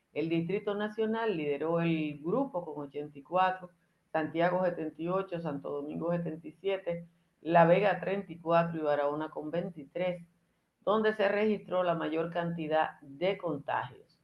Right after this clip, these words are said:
Con estos nuevos casos, el total de personas positivas que han sido captados por el sistema,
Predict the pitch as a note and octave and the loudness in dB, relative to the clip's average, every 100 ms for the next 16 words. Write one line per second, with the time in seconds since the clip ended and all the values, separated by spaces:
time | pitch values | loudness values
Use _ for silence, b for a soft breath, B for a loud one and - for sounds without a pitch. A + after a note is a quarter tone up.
0 | _ _ - G#3+ C#4+ E4 E4 D#4+ D#4+ D#4 | _ _ 0 4 4 4 4 4 4 4
1 | D4 A#3+ G#3+ F3+ F3 E3+ E3 E3 G3 A3 | 2 4 4 4 0 -2 -2 0 0 -2
2 | A3 F3 G3 G3+ G3+ G3+ G#3 F3+ E3+ F#3+ | -4 -6 -4 -4 -4 -6 -8 -8 -6 -4
3 | F#3+ F#3 F#3 - _ _ _ _ _ _ | -2 -2 -4 -14 _ _ _ _ _ _
4 | _ _ _ _ _ _ _ _ _ _ | _ _ _ _ _ _ _ _ _ _
5 | _ _ _ _ _ _ _ _ _ - | _ _ _ _ _ _ _ _ _ -2
6 | E3 E3+ F#3 G#3 F#3+ F#3 D3 - F3 F3+ | 0 0 2 4 6 4 2 6 8 8
7 | F3+ F3+ - _ E3+ F3 F#3+ - D3 - | 6 -2 -10 _ 2 2 0 -4 -14 -4
8 | E3+ E3 D3+ D3+ - | 0 2 0 -4 -8